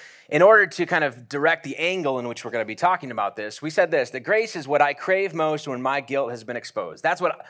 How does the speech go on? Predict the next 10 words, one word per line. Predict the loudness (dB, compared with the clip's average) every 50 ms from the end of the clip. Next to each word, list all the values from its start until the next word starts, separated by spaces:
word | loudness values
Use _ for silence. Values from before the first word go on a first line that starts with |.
| -12 _
when | -4 0 2
I | 4 4 4 4
mess | 2 4 4 4 4 4 2 4
up, | 6 6 6 6 2 0 -4 -8 _ _ _ _ _ _ _ _ _ _ _ _ _ _
I | 4 4 6 6 4 2
want | 2 2 2 4 4 4 4 2 0 -6 -18 -20 _ _ _ _
whoever | -4 -2 0 4 4 4 4 4 2
is | 2 2
on | 2 0 0
the | -2